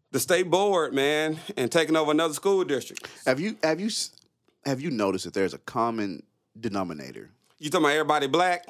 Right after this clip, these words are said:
Speaker 2: Ev-, every school
Speaker 1: <laughs>
Speaker 2: district is, is in a, a, a majority black district, uh, with black leadership, uh, probably, uh, a minority heavy boards. Um, Earl,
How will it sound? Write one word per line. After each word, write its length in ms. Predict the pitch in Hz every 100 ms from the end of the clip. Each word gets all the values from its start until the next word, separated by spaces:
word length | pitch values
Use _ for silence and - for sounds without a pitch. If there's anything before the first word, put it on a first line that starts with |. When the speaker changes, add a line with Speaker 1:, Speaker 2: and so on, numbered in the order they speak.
| -
Speaker 2:
Ev-, 380 | 160 240 233 190 165 156
every 280 | 311 262 294
school 320 | - 294 240
Speaker 1:
<laughs> 80 | 277
Speaker 2:
district 480 | - - 127 131 - - - -
is, 240 | 120 123 -
is 280 | 135 127 131
in 120 | 117
a, 140 | 90 - _ _ _ _ _
a, 120 | 123 117 110
a 60 | 127
majority 640 | 107 107 127 156 160 165
black 460 | 135 92 104 120 135 139
district, 580 | 123 110 - 120 - - _ _ _ -
uh, 380 | 95 98 90 87 -
with 180 | 104 87
black 280 | 104 110 156
leadership, 600 | 180 147 127 - 120 135 _ _ _ _ _ _ _ -
uh, 360 | 87 85 85 76
probably, 760 | - 120 127 127 123 117 113 - _ _ _ -
uh, 380 | 90 82 73 69 - _ _ _ _ _ _ _ _ - -
a 40 | 123
minority 420 | 135 123 123 131
heavy 260 | 139 131 156
boards. 560 | 127 107 123 - - - _ _ _ _ _
Um, 580 | - 104 101 104 104 87 _
Earl, 580 | 113 131 139 143 139 135